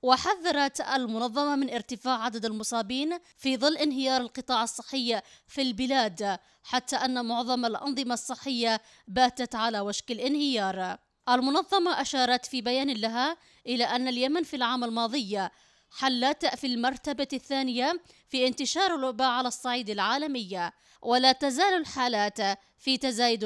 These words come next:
مستمر. وسجلت إحصائيات حديثة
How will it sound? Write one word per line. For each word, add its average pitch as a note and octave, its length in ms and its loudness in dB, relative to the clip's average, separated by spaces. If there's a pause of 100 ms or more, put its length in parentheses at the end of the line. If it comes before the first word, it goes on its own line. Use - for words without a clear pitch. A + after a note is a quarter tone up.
مستمر. G#3 920 -2 (200)
وسجلت C#4 840 0
إحصائيات B3+ 840 -4
حديثة B3 640 -2